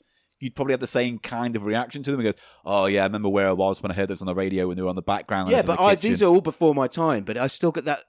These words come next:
Speaker 2: you still get that feeling of
Speaker 1: Yeah.
Speaker 2: listening to the radio, you know?
Speaker 1: Well, they're almost, because here's the thing, these are all generic, so these must have been farmed out to different radio stations who
Speaker 2: Yeah.
Speaker 1: just used them as and when.
Speaker 2: And this,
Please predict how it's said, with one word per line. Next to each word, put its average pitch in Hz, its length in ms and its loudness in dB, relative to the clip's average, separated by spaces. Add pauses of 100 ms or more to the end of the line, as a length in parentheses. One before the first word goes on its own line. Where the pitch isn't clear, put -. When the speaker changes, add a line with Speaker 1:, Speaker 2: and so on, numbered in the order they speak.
(100)
Speaker 2:
you 135 120 -14
still 156 360 -4
get 151 80 0
that 131 160 -10
feeling 123 640 -2
of 101 80 -8
Speaker 1:
Yeah. 233 100 2
Speaker 2:
listening 147 300 -2
to 131 100 -10
the 131 80 0
radio, 127 480 -2
you 90 160 -14
know? 123 200 -12 (180)
Speaker 1:
Well, 226 160 2
they're 202 180 0
almost, 277 460 -2
because 233 260 -2
here's 269 240 0
the 226 80 -2
thing, 233 200 -2
these 220 160 -2
are 196 100 0
all 254 160 -2
generic, 143 580 -4
so - 100 -8
these 233 200 -6
must 247 160 -12
have 175 80 -6
been - 100 -14
farmed 131 380 -2
out 139 260 -4
to 107 120 -6
different 104 340 -4
radio 139 260 2
stations 147 640 -6 (340)
who 127 60 -2
Speaker 2:
Yeah. 147 100 2 (140)
Speaker 1:
just - 120 -10
used 127 360 -2
them 117 180 -2
as 113 220 -2
and 107 160 -4
when. 92 300 0 (120)
Speaker 2:
And 156 180 -6
this, 208 200 0